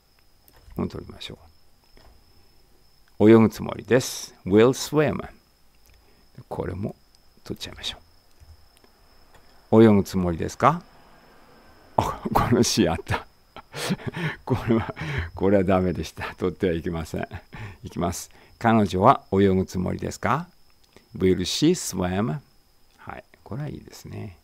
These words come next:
食べてもいい。May eat.食べてもいいですか？May I eat?泳がなければならない。Must swim.泳がなければいけませんか？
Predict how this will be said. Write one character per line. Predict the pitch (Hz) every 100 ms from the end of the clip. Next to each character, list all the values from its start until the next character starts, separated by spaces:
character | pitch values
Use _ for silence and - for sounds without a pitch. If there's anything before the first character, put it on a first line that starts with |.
| _ _ _ _ -
食 | 131
べ | 104
て | -
も | - -
い | 120
い。 | - _ _ _ _ 101
May | 107 143 156
eat. | 135 165 - - _ _ _ _ _ _ _
食 | 160
べ | 147
て | 135
も | 101
い | 127
い |
で | 104
す | 98
か？ | - 120 - _ _ -
May | 98 95 95 -
I | 110 151 -
eat? | 104 123 - - _ _ _ _ _ _ _ _ _ _ _ _ _ _ -
泳 | 95 107
が | 127 139
な | 135
け | 120 120
れ | 131
ば | 151
な | 98 -
ら | -
な | -
い。 | - _ _ _ _ _ -
Must | 98 98 117 - -
swim. | - - 92 78 50 - - _ _ - _ -
泳 | 104
が | 117 113
な | 110
け | 110
れ | 95
ば | 90
い | -
け | 92
ま | 92
せ | -
ん | 95
か？ | - - 127